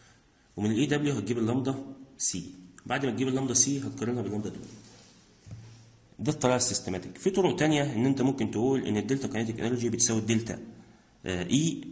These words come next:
و، آه، تشوف هل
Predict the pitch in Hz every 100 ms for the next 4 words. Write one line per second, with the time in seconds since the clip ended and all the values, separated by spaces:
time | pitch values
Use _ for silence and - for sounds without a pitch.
0 | - - - - - - - - _ -
1 | - 101 123 131 131 120 - - 101 101
2 | 98 98 98 95 - - - - 156 156
3 | 151 147 120 -